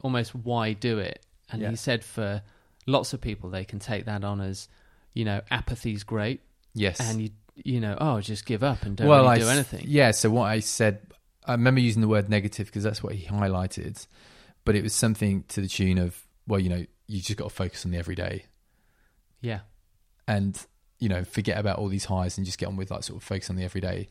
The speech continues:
Speaker 2: I guess the way I, I termed it was quite blasé, and he picked up on it. And that's why he was saying, "Well, y-, yes, I understand what you're saying, but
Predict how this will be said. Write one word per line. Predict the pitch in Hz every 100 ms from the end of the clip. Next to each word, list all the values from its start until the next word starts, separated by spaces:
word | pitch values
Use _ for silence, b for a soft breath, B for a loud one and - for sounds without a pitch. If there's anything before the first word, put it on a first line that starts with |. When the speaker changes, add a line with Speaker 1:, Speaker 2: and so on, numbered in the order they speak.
| b b b b
Speaker 2:
I |
guess | 107 107
the | -
way | 104
I, | 98 95 -
I | 113
termed | - 104 104
it | 85
was | 107
quite | - 104
blasé, | - 104 104 107 110 147 - b b b
and | 113
he | 107 107
picked | 117 107
up | 107 -
on | 113
it. | 131 135 b b b b b
And | 110
that's | 98 -
why | 107 95
he |
was | 95
saying, | - 95
"Well, | 98
y-, | 95 98 _ _ _ -
yes, | 110 95 -
I | 107
understand | 101 - 98
what |
you're | 98
saying, | - 98 92 90 -
but | 95 90